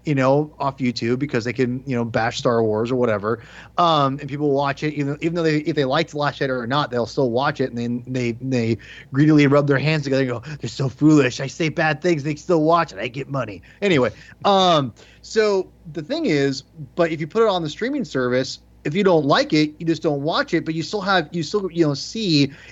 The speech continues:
and get people to watch because it's Star Wars content. There's not that investment to say,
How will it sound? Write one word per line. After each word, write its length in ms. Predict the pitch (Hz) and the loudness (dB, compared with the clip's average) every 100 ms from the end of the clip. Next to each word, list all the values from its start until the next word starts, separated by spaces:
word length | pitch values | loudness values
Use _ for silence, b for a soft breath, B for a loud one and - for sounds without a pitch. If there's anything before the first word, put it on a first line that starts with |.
| - | -2
and 200 | 170 143 | 0 2
get 240 | 175 175 | 2 2
people 300 | - 190 165 | -2 -4 0
to 80 | 143 | 0
watch 400 | 131 175 185 147 | 2 2 2 -2
because 300 | 151 143 120 | -2 -2 -2
it's 100 | 117 | -8
Star 340 | - 160 147 | -6 -2 0
Wars 240 | 143 123 110 | 0 -2 -6
content. 600 | - 156 160 151 147 104 | -8 -4 -2 -2 -2 -2
There's 180 | 135 135 | -2 0
not 160 | 165 160 | 0 0
that 120 | 147 | 0
investment 680 | 131 117 151 147 - 127 - | -2 0 -2 -2 -8 -10 -10
to 100 | 120 | -4
say, 380 | 139 131 120 | 0 2 2